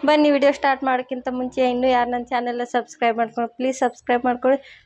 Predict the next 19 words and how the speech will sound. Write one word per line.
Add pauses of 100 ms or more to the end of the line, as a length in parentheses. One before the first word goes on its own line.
(100)
ಪಕ್ಕದಲ್ಲಿರೋ
ಬೆಲ್
ಐಕಾನ್
ಕ್ಲಿಕ್
ಮಾಡಿ,
ಹಾಗೂ
ನಾನು
ಹಾಕೋ
ಯಾವುದೇ
ವಿಡಿಯೋ
ಫಸ್ಟ್
ನೋಟಿಫಿಕೇಶನ್
ನಿಮಗೆ
ಬರುತ್ತಂತ
ಹೇಳ್ತಾ (480)
ಇವತ್ತಿನ
ವಿಡಿಯೋ
ಸ್ಟಾರ್ಟ್
ಮಾಡ್ತೀನಿ.